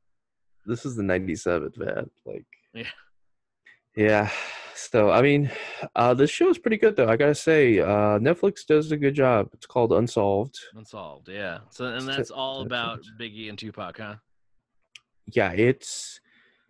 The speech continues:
Speaker 1: it's probably the most in-depth thing I've seen. Like, they, they do a really good job painting the picture, showing their relationship,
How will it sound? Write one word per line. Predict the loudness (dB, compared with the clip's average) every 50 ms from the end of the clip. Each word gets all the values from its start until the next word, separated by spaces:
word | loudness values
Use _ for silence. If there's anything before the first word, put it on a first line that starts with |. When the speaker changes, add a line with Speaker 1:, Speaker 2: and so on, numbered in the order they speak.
| _ _ _ _ _ _ _ -2
Speaker 1:
it's | -2 -2 -2
probably | -8 -6 -2 0 2 2 2 2
the | 2 2 2
most | 4 4 4 4 4 2 -2
in-depth | 0 0 0 2 4 4 4 4 2 -4 -14 -20 -20 -20 _ _ _ _
thing | 0 2 4
I've | 4 2 2 0
seen. | -2 0 2 2 2 2 0 -2
Like, | -2 -2 -2 -2 -4 -2 0
they, | 0 2 2 2 0 0 -4 -6 _ _ _ _ _ _ _ _ _ _ _ _ _ _ _ _ _ _ _ _ _ _ _ _ _ _
they | 2 2 2
do | 4 4 4 4
a | 6
really | 6 4 4 4
good | 2 0 2
job | 2 2 2 2 2
painting | 2 2 2 0
the | 0
picture, | -2 -2 -4 -4 -4 -6 -2 0 0 0 0 0 -2
showing | -2 0 2 2 2 2
their | 2 0
relationship, | 0 0 0 0 -2 -2 -6 -8 -8 -4 0 2 2 4 4 2 0